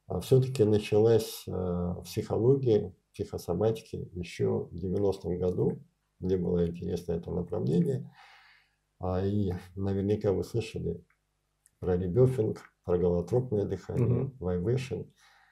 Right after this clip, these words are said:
Speaker 1: Я был в, в команде, м, одного из специалистов, который этим занимался. Проводил очень много семинаров, сам занимался. И в то время была надежда, что если человек как следует продышит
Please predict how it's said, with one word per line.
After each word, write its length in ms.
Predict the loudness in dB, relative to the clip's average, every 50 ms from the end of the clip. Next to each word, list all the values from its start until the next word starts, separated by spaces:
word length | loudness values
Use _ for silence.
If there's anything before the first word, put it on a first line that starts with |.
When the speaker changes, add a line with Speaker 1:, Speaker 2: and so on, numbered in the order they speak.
| _ _ _ _ -20 -20 _ _
Speaker 1:
Я 220 | -4 0 0 2 2
был 220 | 2 2 2 0
в, 80 | 0 -6 -14 -18 -20 _ _ _ _ _ _ _ _ _ _ _ _ _ _ _
в 60 | -8 -4
команде, 720 | -2 0 2 4 4 4 4 4 4 2 2 2 -6 -14 _ -12 -8
м, 360 | -6 -6 -6 -6 -8 -10 -8 -8
одного 440 | -6 -4 -2 0 0 0 2 0
из 60 | 0 -2
специалистов, 720 | -4 -12 -14 -4 -2 0 0 0 0 -2 -2 -4 -6 -6 -4
который 400 | -6 -6 -2 -2 0 2 2 0
этим 220 | 0 -2 -4 -2
занимался. 640 | 0 0 0 0 0 0 -2 -2 -4 -6 -16 -18 -18 _ _ _ _ -20 -20 -20 -20 -20 -20 _ _
Проводил 360 | 2 4 6 6 8 8 8 6
очень 220 | 6 4 0 0
много 240 | 2 2 2 2 -2
семинаров, 600 | -2 -2 -2 0 2 4 4 4 2 0 -2 -2
сам 240 | 0 0 0 0 0
занимался. 560 | 0 0 2 2 2 2 0 0 -2 -8 -10
И 320 | -8 -4 -2 0 0 0 0 -2 -8 _ -18
в 100 | -12 0
то 100 | 2 4
время 360 | 4 6 4 6 6 6 4 4 2 -2 -12 -4
была 280 | 6 8 10 10 10 10
надежда, 500 | 8 6 6 6 6 4 6 4 2 0
что 200 | 0 4 6 6
если 220 | 6 6 2 -8
человек 540 | -8 0 4 6 8 8 8 8 6 4 4
как 160 | -2 -2 -2
следует 440 | 0 2 4 4 4 4 2 -2 2
продышит 600 | 2 2 4 4 4 2 4 4 4 2 2 -2